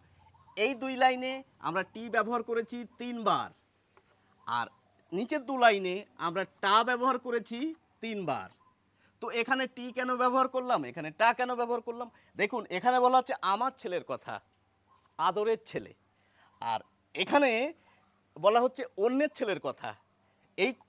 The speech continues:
ছড়ার মাধ্যমে বোঝানো হচ্ছে অন্যের ছেলেটা আদরের নয়। এই জন্যই এখানে টি ব্যবহার করা হয়েছে, এখানে টা ব্যবহার করা হয়েছে।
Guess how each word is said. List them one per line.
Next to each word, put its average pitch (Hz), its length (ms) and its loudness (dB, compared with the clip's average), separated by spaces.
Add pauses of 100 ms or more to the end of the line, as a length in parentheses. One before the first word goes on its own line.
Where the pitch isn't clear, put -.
(180)
ছড়ার 240 260 6
মাধ্যমে 226 340 -2
বোঝানো 190 300 -2
হচ্ছে 247 240 -8 (160)
অন্যের 233 280 -4
ছেলেটা 247 560 2
আদরের 180 420 2
নয়। 147 400 -4 (1200)
এই 262 180 2
জন্যই 262 400 0
এখানে 185 320 -4
টি 196 240 -10
ব্যবহার 240 320 6
করা 254 220 6
হয়েছে, 277 400 -2
এখানে 160 280 -6
টা 143 260 0
ব্যবহার 120 320 -4
করা 104 180 -8
হয়েছে। 110 260 -12